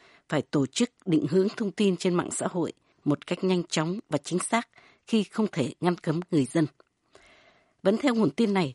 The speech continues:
thì Thủ tướng Việt Nam đặc biệt nhấn mạnh cần phải cấp thời đưa những vấn đề nóng và bức xúc trong cuộc sống để có thể giải quyết nhanh chóng, để tránh phân tâm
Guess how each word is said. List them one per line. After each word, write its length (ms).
thì 100
Thủ 140
tướng 200
Việt 180
Nam 220
đặc 180
biệt 220
nhấn 200
mạnh 180
cần 180
phải 120
cấp 220
thời 320
đưa 160
những 280
vấn 160
đề 100
nóng 300
và 120
bức 240
xúc 180
trong 140
cuộc 240
sống 240
để 100
có 140
thể 140
giải 240
quyết 260
nhanh 220
chóng, 340
để 100
tránh 320
phân 220
tâm 300